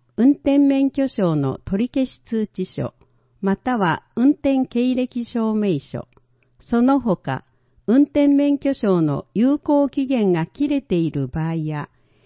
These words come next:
返納日から一年を超えている場合は申請できません。コミバスの時刻表料金。コミバスの時刻や料金は、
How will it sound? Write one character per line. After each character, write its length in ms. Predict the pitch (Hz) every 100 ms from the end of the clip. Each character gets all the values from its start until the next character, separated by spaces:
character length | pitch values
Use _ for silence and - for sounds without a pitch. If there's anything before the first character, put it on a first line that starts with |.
| _ _
返 340 | 254 277 277
納 200 | 269 233
日 100 | 190
か 180 | - 160
ら 180 | 156 -
一 280 | 196 - 302
年 240 | 302 269
を 120 | 202 190
超 160 | 262 269
え 60 |
て 120 | -
い 120 | 190 160
る 120 | 151
場 180 | 165 170
合 140 | 165
は 220 | 165 - -
申 300 | - 202 247
請 260 | 262 240
で 140 | 165 151
き 160 | 202
ま 140 | 208 202
せ 180 | 180
ん。 140 | 165 - _ _ _ _ _ _ _ - - _ _ _ _ _
コ 160 | - 226
ミ 160 | 262
バ 160 | 277 269
ス 200 | - 254
の 260 | 233 233 - -
時 200 | - 196
刻 340 | 277 294 277 240
表 340 | 254 233 214 -
料 260 | 156 254 240
金。 380 | - 127 123 - _ _ _ _ _ _ _ _ _ _ _ _ _ _
コ 140 | 233
ミ 160 | 247 277
バ 160 | 277
ス 180 | 262 262
の 260 | 233 226 - -
時 160 | -
刻 300 | - 285 - 277
や 180 | 269
料 220 | 247 294 269
金 340 | - 180 147
は、 200 | 147